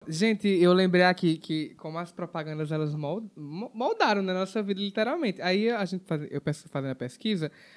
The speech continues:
aí tem uma, uma... Ainda bem que ele já tá aqui, porque tem uma tal de uma empresa, Cobertores Paraíba,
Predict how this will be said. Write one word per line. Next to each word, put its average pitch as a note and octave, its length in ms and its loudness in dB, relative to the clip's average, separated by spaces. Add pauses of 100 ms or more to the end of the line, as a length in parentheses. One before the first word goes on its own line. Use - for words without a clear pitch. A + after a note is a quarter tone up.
(220)
aí G3 280 0
tem A3 160 -6
uma, A3+ 160 -4 (260)
uma... D#3 800 -4
Ainda C#3+ 180 -4
bem D3+ 100 -4
que D3+ 80 -4
ele F3 100 2
já F#3 100 -2
tá G3+ 100 -2
aqui, G#3 180 -2
porque - 160 -6
tem F3+ 160 -2
uma A3+ 120 0
tal G3 120 -4
de D#3+ 80 -6
uma D#3 80 -6
empresa, D#3+ 440 0
Cobertores F3+ 520 0
Paraíba, F3 640 -2